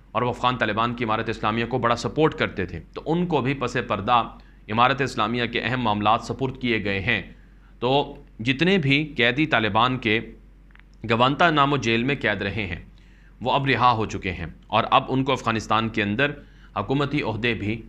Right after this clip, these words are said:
मिल चुके हैं। और ये चीज़ें यकीनन अमेरिका को कबूल नहीं थी, क्योंकि अमेरिका इनको दुश्मन गर्दानता था।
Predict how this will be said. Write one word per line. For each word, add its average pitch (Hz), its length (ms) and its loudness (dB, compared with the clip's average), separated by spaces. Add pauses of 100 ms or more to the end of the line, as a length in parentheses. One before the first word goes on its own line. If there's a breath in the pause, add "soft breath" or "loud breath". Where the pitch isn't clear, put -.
मिल 143 160 2
चुके 120 240 -4
हैं। 139 80 0
और 180 140 2
ये 160 60 4
चीज़ें 147 240 0
यकीनन 151 380 0
अमेरिका 123 320 0
को 135 120 -2
कबूल 113 320 -2
नहीं 104 240 -2
थी, 87 200 -8
क्योंकि 110 260 -8
अमेरिका 117 320 -2
इनको 135 240 -2
दुश्मन 160 320 -2
गर्दानता 95 480 -2
था। 87 220 -10